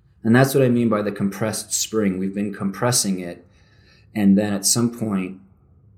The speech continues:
it, there's all this energy in that that's bound up in that.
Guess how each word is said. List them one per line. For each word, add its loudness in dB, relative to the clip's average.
it, -4
there's 0
all 4
this -2
energy 0
in 2
that -4
that's -10
bound -2
up -6
in -4
that. -10